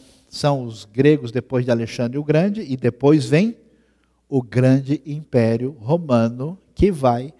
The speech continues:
ser o império da época de João, que é o animal terrível. Por isso que as bestas aparecem aqui, em função dessa referência. E o que acontece no final dos tempos, quando essa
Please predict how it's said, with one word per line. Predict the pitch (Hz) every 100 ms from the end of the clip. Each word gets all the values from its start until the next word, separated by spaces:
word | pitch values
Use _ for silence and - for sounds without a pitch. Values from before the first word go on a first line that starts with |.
| _ _ _
ser | - 143 139
o | 139
império | 147 - 117 123
da | 135 135
época | 131 127 143
de | 147
João, | 160 190 202 110 _ - - _
que | - 185
é | 151
o | 147
animal | 160 180 165 175
terrível. | 254 185 202 160
Por | - 320 339
isso | 370 359 320
que | 196
as | 135
bestas | 123 127 131 123
aparecem | - 123 120 117 131
aqui, | 117 139 160 - _ _ -
em | 165
função | 190 165 170 165
dessa | 160 160 190
referência. | 180 202 - 254 214 - -
E | 233 269
o | 320
que | 226
acontece | - 208 202 196 240 - 208 - _ _
no | 190 233 277 294
final | 285 254 208 143 127
dos | 127 -
tempos, | - 196 175 - -
quando | - 160 147
essa | 147 - - - 180 135